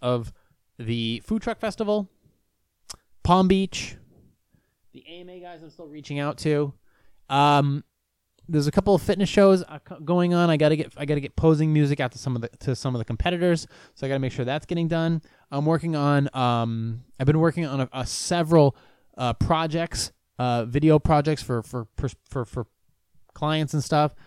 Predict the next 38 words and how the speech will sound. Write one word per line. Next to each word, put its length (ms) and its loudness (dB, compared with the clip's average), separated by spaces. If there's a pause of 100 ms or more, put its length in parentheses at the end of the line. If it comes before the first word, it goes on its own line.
(240)
Um, 560 -8 (320)
I 80 -10
finally 260 0
got 140 -4
around 140 -2
to 60 -8
doing 240 -2
'em 200 -4 (200)
because 380 -6
I'm 100 -10
coming 220 -6
to 140 -6
a 40 -8
close 440 2
as 100 -4
far 240 2
as 140 0 (300)
the 60 -4
weekly 320 0
vlog 380 0
thing. 300 -2 (400)
So 300 0
I've 160 -4
been 220 -2
starting 320 -2
to 80 -2
ramp 320 -2
up 100 -10
those 240 0
other 160 -4
projects 640 -4
because 380 -8
it's 100 -20
starting 180 -4
to 60 -4
get 120 -18
cold 200 2
out. 160 -2